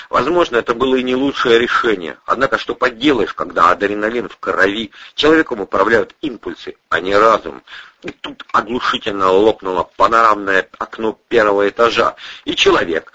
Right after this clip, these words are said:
как показалось Андрею, в сером милицейском камуфляже и бараньей жилете вылетел через него с такой силой, словно им выстрелили из пушки.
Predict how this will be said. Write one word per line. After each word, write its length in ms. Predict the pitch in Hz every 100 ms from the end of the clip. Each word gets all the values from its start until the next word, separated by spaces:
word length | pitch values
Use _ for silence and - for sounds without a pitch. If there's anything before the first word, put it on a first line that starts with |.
| -
как 180 | - 87
показалось 640 | - 104 110 135 135 98 101
Андрею, 640 | 104 90 95 135 107 76
в 80 | -
сером 480 | - - 185 120 117
милицейском 680 | 139 135 - 170 - 98
камуфляже 760 | 98 90 90 - 92 143 135 95
и 20 |
бараньей 480 | 80 87 120 117 92
жилете 600 | - 67 95 156 - - - - - - -
вылетел 480 | 160 156 131 131 110
через 340 | - 110 110
него 240 | 104 101
с 80 | 90
такой 420 | - - - 156
силой, 580 | 131 - 139 139 117 95 - -
словно 400 | - 131 143 151
им 240 | 120 110 101
выстрелили 800 | 110 110 - 98 98 95 92 95
из 220 | - - _
пушки. 480 | 135 113 - -